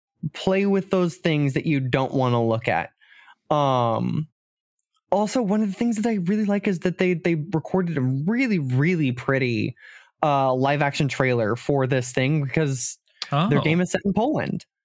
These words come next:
Speaker 1: uh, or a, another Eastern European country.
Speaker 2: Mm-hmm.
Speaker 1: But they, they, they say that it's not Poland, but it, it, like, it has a lot of resemblance to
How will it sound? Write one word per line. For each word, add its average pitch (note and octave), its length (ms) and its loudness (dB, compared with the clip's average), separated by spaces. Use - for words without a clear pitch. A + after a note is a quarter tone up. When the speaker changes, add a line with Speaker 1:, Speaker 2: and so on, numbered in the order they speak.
Speaker 1:
uh, D#3 340 2
or E3+ 360 2
a, F3 140 2
another E3 460 2
Eastern D3+ 360 0
European C3 640 0
country. - 560 -2
Speaker 2:
Mm-hmm. C3+ 60 4
Speaker 1:
But C3 440 2
they, D3+ 220 0
they, D#3+ 200 0
they G3 320 0
say C4 300 2
that A#3 140 0
it's A#3 160 -2
not A#3 240 0
Poland, A3+ 440 0
but F3+ 160 0
it, - 160 -8
it, F3 140 0
like, F3 180 0
it F#3 60 2
has F#3 140 0
a G3 40 2
lot E3+ 240 2
of E3 60 0
resemblance D#3 560 0
to E3 140 0